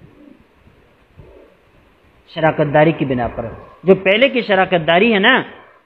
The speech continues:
सिर्फ पहले की शराकतदारी की बिना पर नए शेयर के ख़रीदारी में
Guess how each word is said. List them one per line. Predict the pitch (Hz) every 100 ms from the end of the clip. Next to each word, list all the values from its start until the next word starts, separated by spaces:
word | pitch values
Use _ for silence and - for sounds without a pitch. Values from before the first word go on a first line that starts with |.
| _
सिर्फ | 202 190
पहले | - 208 208 220
की | 254 240
शराकतदारी | 196 196 185 185 170 165 170 240
की | 262
बिना | 208 180 156
पर | 156 196 254 - - - _ _ _ _ 151
नए | 165 175 202 269 285 208 - - - -
शेयर | - - 196 240 247 - - - - _ _
के | 208
ख़रीदारी | 202 180 170 160 165 196 226
में | 185 135